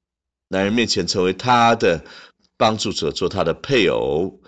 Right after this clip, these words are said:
那人说：“这一次，这是我骨中的骨，肉中的肉，可以称她为女人，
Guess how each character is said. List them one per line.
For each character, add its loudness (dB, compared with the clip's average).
那 2
人 2
说 2
：“这 4
一 4
次， 0
这 0
是 0
我 2
骨 -4
中 0
的 2
骨， -4
肉 2
中 -6
的 -2
肉， 0
可 -4
以 0
称 -2
她 0
为 -2
女 -6
人， -4